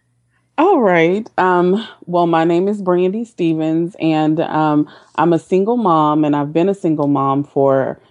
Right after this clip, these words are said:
thirteen years. And I have a thirteen-year-old daughter named Brianna, and she has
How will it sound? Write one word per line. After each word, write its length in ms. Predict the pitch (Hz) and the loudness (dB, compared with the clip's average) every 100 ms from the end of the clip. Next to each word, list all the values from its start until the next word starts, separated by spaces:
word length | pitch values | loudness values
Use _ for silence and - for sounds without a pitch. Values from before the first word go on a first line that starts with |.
| _ | _
thirteen 460 | - 170 - 226 226 | -2 -2 -2 -6 -2
years. 560 | 180 151 147 156 160 - _ _ _ - | 0 2 2 0 -2 -8 _ _ _ -2
And 480 | 147 147 143 143 | 0 0 0 0
I 300 | 139 143 139 | 0 0 0
have 340 | 147 147 139 151 - | 0 0 0 -2 0
a 160 | 139 | 0
thirteen-year-old 840 | 139 - 208 247 240 196 160 147 143 | 0 0 -2 0 0 0 2 0 2
daughter 320 | 135 135 135 | 0 0 -2
named 260 | 135 135 | -2 -2
Brianna, 680 | 135 143 147 170 156 139 135 131 _ _ _ | -2 -2 0 0 2 0 -2 -6 _ _ _
and 480 | 147 147 147 139 143 | -2 0 0 0 -2
she 320 | - - 190 | -4 -4 -4
has 460 | 190 - 147 143 143 | -4 0 2 2 0